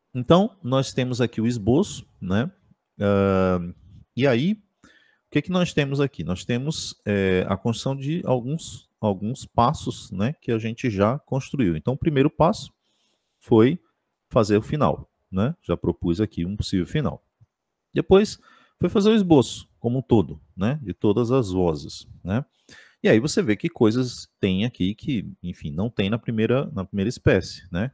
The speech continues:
Como repetição de nota, né? Que tá aqui, tá aqui, por exemplo, saltos não compensados, não preparados, et cetera e tal. Então, por quê? Porque eu não tô fazendo primeira espécie, tá? Tô fazendo o esboço. Bom, aí eu tenho,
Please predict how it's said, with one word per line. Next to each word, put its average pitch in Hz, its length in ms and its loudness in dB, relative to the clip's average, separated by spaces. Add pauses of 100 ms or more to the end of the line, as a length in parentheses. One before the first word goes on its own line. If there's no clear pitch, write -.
Como 90 400 -2 (400)
repetição - 400 -2
de 104 140 -4
nota, 107 920 2
né? 95 220 -4
Que - 100 -12
tá 78 120 -8
aqui, - 180 -18
tá 107 160 -4
aqui, 101 360 -6
por 85 200 -6
exemplo, 90 420 -2
saltos - 520 -4
não 82 180 -6
compensados, 92 1120 -4 (400)
não 78 140 -6
preparados, 90 960 0
et 82 120 -8
cetera 85 240 -6
e - 60 -20
tal. 71 140 -10
Então, 139 340 -2
por 156 160 0
quê? - 180 -4
Porque - 200 -8
eu 87 40 -2
não 123 120 -2
tô 143 140 2
fazendo 135 340 0
primeira 131 260 0
espécie, - 500 -4 (160)
tá? 95 300 -2
Tô 95 100 -4
fazendo 85 300 -4
o 107 40 0
esboço. - 420 -8 (760)
Bom, 143 200 6
aí 151 160 6
eu 196 100 6
tenho, 90 400 0